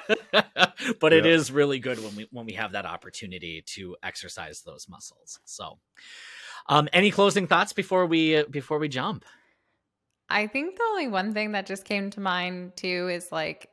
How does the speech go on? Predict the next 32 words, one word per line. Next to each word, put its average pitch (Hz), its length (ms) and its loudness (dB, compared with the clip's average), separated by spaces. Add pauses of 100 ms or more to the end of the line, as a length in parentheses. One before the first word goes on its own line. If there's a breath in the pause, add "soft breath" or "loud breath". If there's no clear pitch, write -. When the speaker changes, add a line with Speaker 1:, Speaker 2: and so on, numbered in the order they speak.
(100)
Speaker 3:
uh, - 60 -12 (240)
even, 202 340 -4
like, 190 240 -8
running 175 320 -2
a 170 80 -6
business, 170 800 -10 (380 soft breath)
you 180 180 -6
realize, 165 840 -4
like, 160 500 -4
how 180 480 0
much, 170 540 -6
like, 165 240 -6
as 170 440 -4 (140)
a 185 60 -10
company 165 460 -10
grows, 160 680 -8 (460)
how 180 200 2
much 165 280 -6
that - 180 -6
pressure 175 340 -6
tests - 500 -10
your 165 200 -4
operations. 156 800 -8 (380 soft breath)
And 175 100 -2
I 185 60 -2
think 190 240 -8
we 208 120 -2
need 208 140 -2
to 208 80 -2
remember 180 540 -2
that, 151 180 -8
like, 156 340 -8